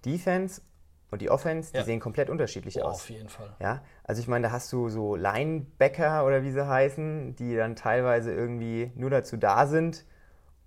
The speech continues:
Speaker 1: um
Speaker 2: Im Weg zu stehen.
Speaker 1: andere Spieler auszubremsen,
Speaker 2: <laughs> Ja.
Speaker 1: ja, die einfach massiv sind.
Speaker 2: Ja.
Speaker 1: Und du hast einen Quarterback, der super athletisch ist,
Speaker 2: Ja.
Speaker 1: äh, wohingegen beim Rugby sind alle sehr athletisch.
Speaker 2: Mhm.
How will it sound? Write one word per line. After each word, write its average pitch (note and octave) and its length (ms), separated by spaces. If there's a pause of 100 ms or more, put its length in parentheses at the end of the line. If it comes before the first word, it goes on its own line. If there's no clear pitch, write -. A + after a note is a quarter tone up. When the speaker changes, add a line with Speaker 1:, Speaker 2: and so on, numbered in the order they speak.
(120)
Speaker 1:
um B2 340 (160)
Speaker 2:
Im D3+ 140
Weg D#3 180
zu F3 80
stehen. C3 300
Speaker 1:
andere C#3 320
Spieler C3 400
auszubremsen, D3+ 1000 (100)
Speaker 2:
<laughs> - 100
Ja. D3+ 220 (120)
Speaker 1:
ja, A#2+ 240
die C3 220
einfach C3+ 280
massiv D3 580
sind. B2 300
Speaker 2:
Ja. F#3 120 (1080)
Speaker 1:
Und B2+ 640
du B2 80
hast B2 180
einen A#2 80
Quarterback, C#3+ 500
der A#2 260 (120)
super F3+ 400
athletisch A2+ 440
ist, E3+ 260
Speaker 2:
Ja. C3+ 140 (600)
Speaker 1:
äh, A#2+ 260
wohingegen C3 380
beim A2+ 160
Rugby C#3+ 280
sind D3 220
alle C#3+ 220
sehr A#2 200
athletisch. G2 580
Speaker 2:
Mhm. D3+ 180